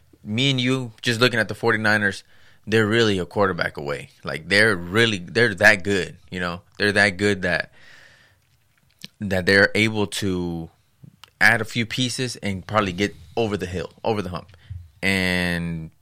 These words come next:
I'm not gonna say that Trey Lance is that guy. I don't know if he is that guy to get them over the hill because he's, he's only a rookie, right? He's barely coming in. He doesn't know the system.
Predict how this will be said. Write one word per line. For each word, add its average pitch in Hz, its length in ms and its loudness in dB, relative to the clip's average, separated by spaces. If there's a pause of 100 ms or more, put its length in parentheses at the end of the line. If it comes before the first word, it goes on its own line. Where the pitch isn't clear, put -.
(360)
I'm 98 160 4
not 95 140 2
gonna 98 160 2
say 101 160 -2
that 87 160 -2
Trey 104 160 0
Lance 98 240 -2
is 98 120 -10
that 90 200 0
guy. 131 360 -4
I - 60 -8
don't 170 160 -12
know 165 120 -12
if 139 80 -14
he 156 200 -10
is 113 280 -6
that 98 300 2
guy 107 280 0
to 92 80 -8
get 95 160 -6
them 98 160 -4
over 92 120 -6
the 85 120 -10
hill 110 180 -8
because 87 240 -12
he's, 90 240 -12
he's 101 400 -10
only 110 320 -10
a 82 80 -6
rookie, 82 380 -8
right? 90 260 -6
He's 92 220 -8
barely 98 280 -2
coming 87 300 -8
in. 98 140 -6
He 92 80 -8
doesn't 95 280 -6
know 95 120 -4
the 87 160 -8
system. - 480 -10